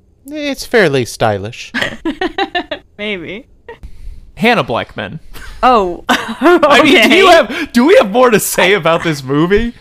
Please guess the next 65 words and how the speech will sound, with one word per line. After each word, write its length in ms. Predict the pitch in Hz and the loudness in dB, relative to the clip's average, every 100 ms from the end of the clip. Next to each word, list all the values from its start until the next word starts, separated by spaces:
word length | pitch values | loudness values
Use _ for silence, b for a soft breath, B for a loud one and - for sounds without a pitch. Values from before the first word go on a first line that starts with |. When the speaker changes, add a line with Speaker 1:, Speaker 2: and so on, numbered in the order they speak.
| - - | -10 0
Speaker 2:
I 140 | 427 571 | 4 4
don't 140 | 392 | 4
know. 220 | 247 233 277 | 4 4 4
I 100 | 277 | 2
guess 240 | 349 370 | 0 0
I 120 | 415 | -2
kind 380 | 381 - 247 269 | -4 -6 -4 -2
of 80 | 320 | -2
wanna 220 | 294 254 | -2 -4
talk 300 | 262 226 233 | 0 0 0
about 260 | 233 220 208 | 0 -2 -2
the 100 | 190 | -10
characters 920 | _ - - 277 359 349 226 196 190 | _ -20 -8 -2 -2 -2 0 0 0
a 80 | 190 | -2
little 280 | 180 185 185 | -2 -4 -4
bit 180 | 196 185 | -6 -4
more, 280 | 196 196 | -4 -2
but 160 | 208 220 | -2 0
I, 200 | 226 - _ _ - | 0 -2 _ _ -4
if 140 | 233 | -2
you 200 | 240 349 | 0 0
Speaker 3:
Okay, 160 | 381 294 | 4 4
Speaker 2:
guys 60 | |
Speaker 3:
what 80 | - | 4
do 60 | 196 | 2
you 60 | |
wanna 120 | 208 196 | 2 2
say? 60 | |
Speaker 2:
don't 160 | 233 220 | 2 4
Speaker 3:
Let's 140 | - - | 0 0
go. 240 | 220 117 _ - | 0 -2 _ -6
I'm 180 | 160 190 | -2 0
re-, 60 | 214 | 0
I'm 140 | 190 | 0
here. 260 | 190 185 240 _ _ _ _ - | 0 -2 -6 _ _ _ _ -2
Speaker 2:
No, 120 | 392 | 2
I 140 | 320 370 | 4 2
don't 140 | 415 | 2
know. 140 | 233 233 | 4 4
I 100 | 269 | 2
think 240 | 294 294 | -4 -6
the 80 | 392 | -6
stuff 400 | - - 240 240 | -6 0 0 2
with, 100 | 262 | -2
like, 160 | 240 202 | -2 0
the 100 | 214 | 0
lady 360 | 196 185 214 254 | 0 -2 -2 -4
samurai 560 | 208 185 180 175 180 | -2 -2 -2 0 0
who 100 | 196 | 0
are 80 | 190 | 0
like, 160 | 185 190 | 0 0
"They 140 | 190 | -2
won't 260 | 180 180 180 | 0 0 2
let 140 | 214 | 0
us 120 | 262 | 0
be 140 | 285 269 | -4 -6
samurai. 480 | 196 180 175 170 | -4 -4 -2 -4
We 140 | 175 175 | -2 -2
have 140 | 170 | -4
to 60 | 185 | -4
be 60 | |
this 220 | 185 180 - | -6 -6 -4
other 320 | 160 175 214 | -4 -2 -6
thing, 460 | - 175 170 165 190 | -4 -6 -4 -8 -8
technically." 960 | 170 156 160 151 147 147 - 208 294 | -8 -8 -12 -12 -12 -12 -10 -10 -10